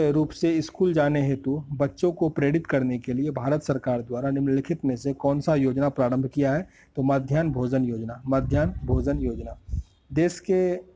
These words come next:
सभी जिलों में कार्यान्वित किया जा रहा कार्यक्रम इसमें से कौन सा है? जो सब देशों में हो रहा है, तो सर्व शिक्षा योजना, सर्व शिक्षा योजना। आंसर है यहाँ पे सी।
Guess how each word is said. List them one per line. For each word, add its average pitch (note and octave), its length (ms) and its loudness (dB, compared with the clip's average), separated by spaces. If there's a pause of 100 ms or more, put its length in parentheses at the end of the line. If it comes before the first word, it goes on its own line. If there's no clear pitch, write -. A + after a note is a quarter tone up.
(160)
सभी D#3 420 0
जिलों C3 320 0
में B2+ 180 -4 (420)
कार्यान्वित D#3 580 2 (200)
किया C#3+ 260 2
जा C#3+ 260 2
रहा C3+ 240 0
कार्यक्रम C3 500 -2
इसमें C3 340 -4
से D3 180 -2
कौन A#2 280 -2
सा A2+ 220 -6
है? A#2 100 -6
जो B2 80 -6
सब B2+ 280 -4
देशों C3 280 -2
में C3 120 -2
हो B2+ 100 0
रहा C#3 100 2
है, D3+ 60 -2
तो D3 80 -12
सर्व C3+ 260 -4 (180)
शिक्षा - 540 -4
योजना, A2+ 340 -8 (280)
सर्व D#3 340 0
शिक्षा - 360 -4
योजना। A2+ 420 -4 (100)
आंसर C#3 240 2
है D3+ 60 4
यहाँ A#2+ 140 0
पे E3+ 260 -4
सी। B2 260 -2